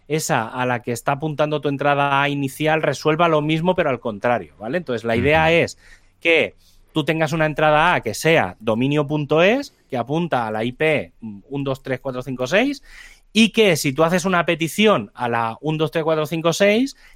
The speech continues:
Speaker 1: la entrada P T R devuelva dominio punto es.
Speaker 2: Vale.
Speaker 1: Eh, las entradas P T R no son unas entradas que tú controles en tus D N S. ¿Vale? Es decir, no es una entrada que tú controles en tu dominio. Es una entrada que la controla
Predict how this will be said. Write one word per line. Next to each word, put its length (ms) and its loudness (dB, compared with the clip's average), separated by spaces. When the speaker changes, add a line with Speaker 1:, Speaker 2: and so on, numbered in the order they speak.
Speaker 1:
la 140 2
entrada 440 2
P 140 2
T 240 4
R 340 0
devuelva 760 2
dominio 420 0
punto 380 -6
es. 200 -18
Speaker 2:
Vale. 260 -2
Speaker 1:
Eh, 380 2
las 220 -2
entradas 400 2
P 160 0
T 260 2
R 400 0
no 220 -6
son 160 -2
unas 240 0
entradas 500 0
que 140 -4
tú 260 0
controles 480 0
en 220 -4
tus 280 2
D 100 0
N 260 -2
S. 200 -18
¿Vale? 340 0
Es 80 -2
decir, 280 -2
no 140 0
es 100 -2
una 140 2
entrada 380 2
que 100 -2
tú 140 -4
controles 400 -4
en 120 -6
tu 120 -6
dominio. 440 -2
Es 160 2
una 140 4
entrada 540 2
que 120 0
la 180 2
controla 800 2